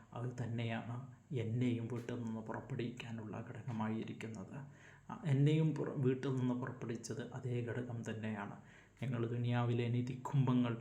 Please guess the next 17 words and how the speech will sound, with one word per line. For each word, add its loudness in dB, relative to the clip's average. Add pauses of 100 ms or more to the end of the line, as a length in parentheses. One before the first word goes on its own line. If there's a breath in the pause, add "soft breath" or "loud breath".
(300 loud breath)
ശേഖരിക്കുമ്പോൾ 4
നിങ്ങൾ -2
സ്വർഗത്തിലെ -2
നിധി -4
കരസ്ഥമാക്കുകയാണല്ലോ. 0 (280 loud breath)
ഹബീബ് 0
സല്ലല്ലാഹു 2
അലൈഹി 4
വസല്ലം 2
തങ്ങൾ 2
പഠിപ്പിച്ചല്ലോ, 0
"അൽ 0
ജൂഉ 2 (200)
കൻസും 2
മിൻ 0
കുനൂസിൽ -2
ആഖിറ." -4